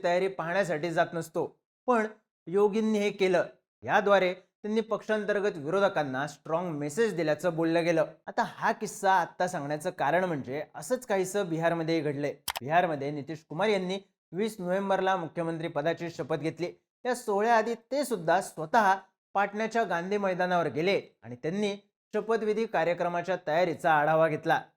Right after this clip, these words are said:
नितीश कुमार याआधी नऊ वेळा मुख्यमंत्री बनलेत, मात्र त्यांनी एकदाही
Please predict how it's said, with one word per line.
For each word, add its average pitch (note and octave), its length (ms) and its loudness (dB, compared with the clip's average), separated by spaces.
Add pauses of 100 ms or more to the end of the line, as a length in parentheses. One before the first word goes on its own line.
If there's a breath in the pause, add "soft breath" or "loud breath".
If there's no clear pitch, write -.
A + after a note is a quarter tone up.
(100)
नितीश F#3+ 300 -2
कुमार D3 340 -2
याआधी D#3 540 2
नऊ E3+ 400 0
वेळा E3+ 240 6
मुख्यमंत्री E3 580 -4
बनलेत, E3 360 2 (380)
मात्र A3+ 220 0
त्यांनी A#3 320 0 (180)
एकदाही G#3 440 4